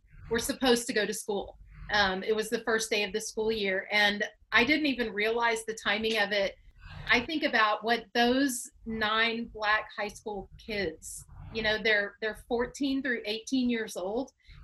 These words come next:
and what they went through minimum for a year, and some of them for multiple years, because they came in as sophomores or freshmen or whatever, but they had food dumped on them. They were pushed into lockers. They couldn't go to the bathroom by themselves. They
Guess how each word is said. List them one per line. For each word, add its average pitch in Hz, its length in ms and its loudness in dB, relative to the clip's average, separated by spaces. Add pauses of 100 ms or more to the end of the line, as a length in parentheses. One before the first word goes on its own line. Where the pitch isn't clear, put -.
(140)
and 220 180 0
what 220 200 2
they 247 180 2
went 208 340 -2
through 208 520 2 (600)
minimum 247 500 4
for 214 160 -2
a 190 80 2
year, 190 500 -4 (460)
and 226 140 -2
some 254 240 2
of 233 140 0
them 214 240 4
for 240 100 -4
multiple 214 500 -2
years, 180 460 -4
because 220 260 -4
they 202 120 0
came 220 280 0
in 208 140 -2
as 190 180 -4
sophomores 196 560 -2
or 185 180 -6
freshmen 196 400 -4
or 185 80 -4
whatever, 202 520 -4 (420)
but 247 140 2
they 311 180 4
had 214 260 -2 (140)
food 294 300 0
dumped 202 320 -2
on 185 160 -2
them. 180 200 -6
They 220 140 2
were 226 300 -4
pushed 302 260 -2
into 240 200 -2
lockers. 220 500 -4
They 220 100 -4
couldn't 269 240 -4
go 240 80 0
to 214 80 -4
the 190 220 -10
bathroom 226 480 0
by 190 160 2
themselves. 180 580 -6
They 214 380 -4